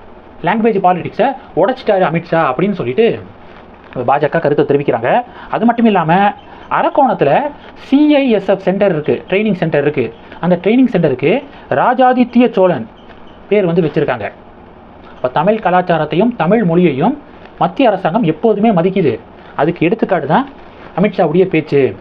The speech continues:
அது மட்டும் இல்ல, சி ஐ எஸ் எஃப் தேர்வு இருக்கு பாத்தீங்களா, அந்த தேர்வையும் தமிழ் மொழியில எழுத, தமிழ் லாங்குவேஜ்ல, ரீஜனல் லாங்குவேஜ்ல எழுத நடவடிக்கை எடுக்கப்பட்டு வருது அப்படின்னு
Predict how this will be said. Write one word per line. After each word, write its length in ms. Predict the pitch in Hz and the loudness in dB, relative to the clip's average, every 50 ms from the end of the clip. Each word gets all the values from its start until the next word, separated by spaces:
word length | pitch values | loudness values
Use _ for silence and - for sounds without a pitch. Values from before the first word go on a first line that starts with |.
| - - | -6 -2
அது 140 | - 147 196 | -2 0 0
மட்டும் 200 | 220 214 240 226 | 0 2 2 2
இல்ல, 160 | 202 165 120 | 2 0 -2
சி 400 | - - - 226 240 247 240 254 | -4 -4 0 2 2 4 4 4
ஐ 120 | 254 254 240 | 4 4 2
எஸ் 180 | 214 190 185 | 0 0 0
எஃப் 160 | 208 196 190 | -2 -2 0
தேர்வு 220 | - 208 208 202 196 | 0 0 2 2 2
இருக்கு 220 | 185 185 170 180 | 0 0 -2 -6
பாத்தீங்களா, 320 | - 170 170 220 247 190 - - - - - - - | -4 -2 0 2 2 0 -2 -6 -14 -20 -20 -10 -6
அந்த 300 | - 156 196 220 233 220 | -2 0 2 2 0 0
தேர்வையும் 640 | 226 208 214 220 220 190 160 135 151 208 285 294 - - - - - - | 2 2 2 2 2 0 0 2 0 0 0 -2 -8 -16 -20 -20 -6 -2
தமிழ் 320 | 156 175 214 277 311 302 254 | 0 0 2 2 2 4 4
மொழியில 360 | 220 214 220 214 202 185 160 | 2 2 2 2 2 2 0
எழுத, 480 | 147 147 170 170 156 160 175 190 196 196 - - - - - - - | 0 0 2 2 2 2 2 2 0 -2 -8 -16 -20 -20 -20 -8 -6
தமிழ் 300 | 160 185 233 285 269 220 | -2 0 2 2 2 2
லாங்குவேஜ்ல, 420 | 208 202 190 202 196 180 175 147 | 0 0 0 2 2 4 2 2
ரீஜனல் 400 | 143 190 247 233 247 240 240 214 | 2 0 0 2 2 2 2 2
லாங்குவேஜ்ல 440 | 190 185 190 180 185 180 175 160 143 | 0 -2 0 0 0 2 2 0 0
எழுத 360 | 151 156 156 139 165 220 262 - - - - | 0 0 2 2 0 0 -2 -6 -12 -10 -4
நடவடிக்கை 440 | 156 160 190 220 214 208 208 - 170 | -2 -2 0 0 0 -2 -2 -2 -2
எடுக்கப்பட்டு 400 | 165 180 190 180 180 - 151 147 | -2 -2 -2 -4 -2 0 0 0
வருது 320 | 147 139 147 147 143 127 | 2 2 2 2 2 2
அப்படின்னு 340 | 123 120 120 123 156 220 240 | 0 -4 -4 -2 -2 -4 -4